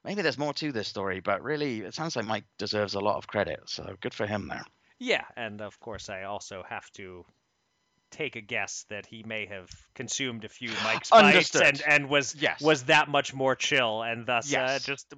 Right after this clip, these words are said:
Speaker 2: proves, proves the value of, uh, said props,
Speaker 1: Absolutely.
Speaker 2: perhaps.
Speaker 1: <laughs> Exactly.
Speaker 2: All right, let's, uh, finish the show with this week's top five list. Last week, Kieran, uh, inspired by all the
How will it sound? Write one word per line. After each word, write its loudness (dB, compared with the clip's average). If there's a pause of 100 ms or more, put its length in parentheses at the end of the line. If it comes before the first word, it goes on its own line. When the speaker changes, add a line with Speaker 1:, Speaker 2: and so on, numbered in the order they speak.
Speaker 2:
proves, 2
proves -2
the -2
value 0
of, -6
uh, -6
said -10
props, -4
Speaker 1:
Absolutely. -8
Speaker 2:
perhaps. -14
Speaker 1:
<laughs> -18
Exactly. -16 (800)
Speaker 2:
All 6
right, 2
let's, 0
uh, 4
finish 4
the 2
show -2
with -14
this -8
week's -12
top -6
five 0
list. -2 (720)
Last 0
week, -8
Kieran, -4 (160)
uh, -6 (300)
inspired 0 (100)
by -2
all -2
the -8